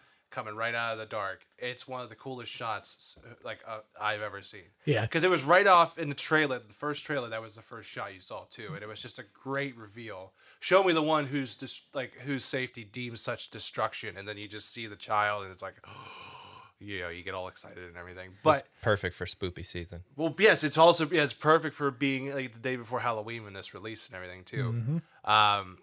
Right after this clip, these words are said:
Speaker 1: I will say, I think I spotted a few fun Easter eggs right there at the beginning, 'cause during this time, uh, for everyone who's watched it,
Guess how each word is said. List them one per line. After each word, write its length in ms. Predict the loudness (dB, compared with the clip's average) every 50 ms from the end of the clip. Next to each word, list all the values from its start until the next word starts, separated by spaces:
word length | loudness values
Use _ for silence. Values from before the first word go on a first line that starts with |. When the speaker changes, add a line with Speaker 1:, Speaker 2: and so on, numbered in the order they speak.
| -2
Speaker 1:
I 140 | 2 4 4
will 180 | 4 4 4 4
say, 440 | 4 6 6 8 8 8 6 4 4
I 160 | 2 0 0
think 280 | 0 -2 -4 -4 -2 2
I 400 | 4 4 4 4 0 -2 -8 -10 _ -10
spotted 420 | -8 -2 2 2 2 2 2 -2
a 40 | -6
few 720 | -10 -14 -14 -12 -10 -8 -6 -6 -6 -8 -8 -10 -12 -16 _ _ _ _ _ _ _ _
fun 420 | _ -6 0 4 4 4 4 2
Easter 440 | -2 -6 -8 -6 -6 -4 -2 2 2
eggs 360 | 2 2 2 -2 -6 -12 -12 -8
right 240 | -6 -4 -4 -4 -4
there 160 | -4 -2 -2
at 60 | -4
the 60 | -6 -8
beginning, 320 | -12 -10 -10 -10 -10 -8
'cause 260 | -6 -6 -6 -6 -8 -14 -16 -20 -20 -20 _ _ _ -4
during 300 | 4 8 10 10 10 10
this 180 | 10 8 6 6
time, 500 | 4 8 10 10 12 10 10 8 6 4 4
uh, 260 | 6 6 6 6 4
for 240 | 2 2 4 6 6
everyone 240 | 6 6 2 0 -2
who's 160 | -2 -4 -2
watched 320 | 0 0 0 0 -4 -6 -10
it, 140 | -12 -14